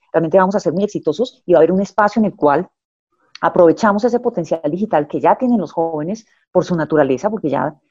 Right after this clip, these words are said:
eh, ellos han nacido en un entorno mucho más digital que las generaciones anteriores y tienen una facilidad y una inclinación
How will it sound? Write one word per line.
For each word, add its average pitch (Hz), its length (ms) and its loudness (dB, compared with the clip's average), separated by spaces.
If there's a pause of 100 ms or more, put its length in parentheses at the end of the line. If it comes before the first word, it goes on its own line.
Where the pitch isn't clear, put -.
(140)
eh, - 200 -10
ellos 170 280 0
han 190 140 0
nacido 185 320 2
en 208 80 4
un 170 100 -2
entorno 175 300 0
mucho 180 220 -6
más 175 140 0
digital 170 360 -4
que 170 100 -6
las 175 120 -2
generaciones 143 500 -8
anteriores 143 600 -6 (280)
y 185 120 2
tienen 151 200 -2
una 185 160 0
facilidad 151 500 -2
y 151 80 -2
una 190 100 0
inclinación 151 720 -2